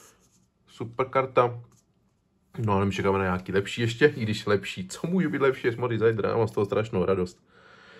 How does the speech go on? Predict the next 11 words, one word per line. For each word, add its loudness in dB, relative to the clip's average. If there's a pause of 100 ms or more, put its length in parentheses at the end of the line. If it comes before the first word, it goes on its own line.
(720)
Co -6
vezmeme 4
teďka? -2 (240)
Vezmeme 0 (1200)
kartu, 0
co -12
tam -2
je -4
teďka -6
v -8
pořadí. -4